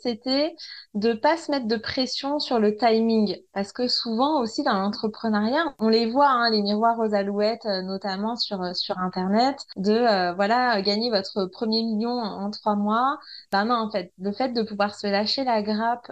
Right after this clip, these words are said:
euh, sur le timing, c'est, euh, c'est un élément clé. Et sauf que ça, bah, ça se prépare aussi parce que ça veut dire avoir de la trésorerie, ça veut dire, euh, voilà, pou-, pouvoir s'organiser, euh, pour être dans ce bon timing qui est, qui est le nôtre. Merci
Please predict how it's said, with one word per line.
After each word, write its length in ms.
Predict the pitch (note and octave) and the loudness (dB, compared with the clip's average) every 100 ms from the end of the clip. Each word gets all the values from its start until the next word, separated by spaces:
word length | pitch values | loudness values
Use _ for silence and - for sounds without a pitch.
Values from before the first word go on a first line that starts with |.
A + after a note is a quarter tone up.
| - | -10
euh, 260 | F#3 E3+ - - | -6 -6 -8 -8
sur 500 | - - C#4 C4+ A#3+ | -4 0 2 4 4
le 160 | G#3+ | 2
timing, 640 | G#3+ G3 G#3 A#3 C#4+ B3+ - _ - - - _ | 4 2 2 2 2 0 -4 _ -20 -20 -20 _
c'est, 360 | - A#3 A3+ G#3+ | 0 2 4 4
euh, 140 | G#3 | 2
c'est 120 | G#3+ | 0
un 120 | G#3 | 0
élément 380 | G3+ G3 G3+ G3 | 2 0 0 -2
clé. 480 | G3 B3+ D4+ D#4+ - _ | -4 0 0 0 -4 _
Et 80 | G3+ | -8
sauf 260 | - D4 - | -2 -2 0
que 140 | A#3 | -2
ça, 180 | A3 C#4+ | 2 2
bah, 120 | A#3+ | 2
ça 140 | G#3+ G3+ | 0 -2
se 80 | - | -4
prépare 400 | - A3 A#3 A3+ | -4 2 2 4
aussi 360 | G#3 G#3 D#4 - | 0 -2 -4 -2
parce 220 | G#3 G#3+ | -4 -6
que 100 | - C#4 G4 - - _ | -2 -2 -2 -8 -20 _
ça 180 | - G3+ | 0 2
veut 140 | G3+ | 2
dire 180 | A#3 B3+ | 2 2
avoir 260 | G#3 G#3 | 4 2
de 100 | G3+ | 2
la 140 | F#3+ F#3+ | 0 -2
trésorerie, 680 | - G#3+ G3 F#3 F#3 C#4+ D#4 | -4 -6 -4 -4 -2 -2 0
ça 140 | A#3+ | -2
veut 160 | G3 G3+ | -2 -2
dire, 260 | G3 C4 A#3+ | -4 -4 -2
euh, 100 | G3+ | -2
voilà, 220 | F#3 - - - | -2 -4 -14 -16
pou-, 100 | G#3 | -16
pouvoir 380 | - G#3 G#3+ | -2 0 0
s'organiser, 840 | - G#3+ G#3 G#3 G3+ G3 G#3+ B3+ B3 | 2 2 4 4 2 0 0 0 0
euh, 180 | F#3+ F#3+ - - | -2 -4 -10 -8
pour 140 | A#3 | 0
être 140 | A3+ G#3 | 0 2
dans 140 | G#3 | -2
ce 300 | G#3 G#3 F#3+ - - _ | -2 -2 -4 -6 -20 _
bon 220 | F#3 A#3+ | 2 2
timing 480 | B3 G#3 G#3 A#3 B3 | 4 2 4 2 -2
qui 180 | - G#3 | -4 -4
est, 280 | G3+ G3 G3 | -2 -4 -8
qui 120 | - | -4
est 60 | G3 | 0
le 120 | F#3+ | 0
nôtre. 320 | F3+ - - _ - - - - G#3 | -4 -12 -20 _ -14 -12 -14 -6 2
Merci 420 | A3 - - | 2 2 -4